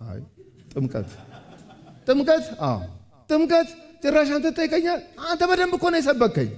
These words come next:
ያልታወቀህም እንደ በደንብ እኮ ነው የነገርከኝ። ይሄን ያክል?" "አዎ ላጥምቀው፣ አላጥምቀው፣ ላጥምቀው፣ አላጥምቀው" ብሎ ያመነታ ይመስለኛል። ምክንያቱም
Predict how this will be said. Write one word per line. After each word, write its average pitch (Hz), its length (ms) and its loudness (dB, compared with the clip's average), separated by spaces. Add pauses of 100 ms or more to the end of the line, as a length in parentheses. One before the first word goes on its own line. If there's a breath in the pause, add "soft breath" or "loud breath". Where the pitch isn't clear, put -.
(880)
ያልታወቀህም 285 600 4
እንደ 247 140 2
በደንብ 285 260 2
እኮ 285 120 -4
ነው 240 120 4
የነገርከኝ። 151 480 0 (760)
ይሄን 359 280 2
ያክል?" 392 380 2
"አዎ 131 180 0 (580)
ላጥምቀው፣ 113 360 -8
አላጥምቀው፣ 110 440 -6
ላጥምቀው፣ 117 360 -6
አላጥምቀው" 123 400 -4
ብሎ 139 120 0
ያመነታ 147 360 -2
ይመስለኛል። 131 420 0
ምክንያቱም 214 420 0